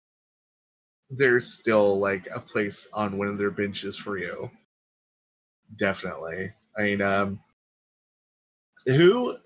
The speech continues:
who is at the Red Viper table? Like, wh-, what are some of the people there?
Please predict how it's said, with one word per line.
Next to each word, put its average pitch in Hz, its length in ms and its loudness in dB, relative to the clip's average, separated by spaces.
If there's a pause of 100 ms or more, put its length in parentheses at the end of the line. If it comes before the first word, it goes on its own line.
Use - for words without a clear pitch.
who 180 440 8
is 139 440 -2
at 127 200 2
the 117 80 -6
Red 104 260 0
Viper 92 320 -6
table? 95 340 -8
Like, 104 160 -4 (160)
wh-, - 420 -14
what 147 140 2
are 147 120 4
some 139 200 0
of 117 60 -2
the 110 80 2
people 95 320 -4
there? - 440 -8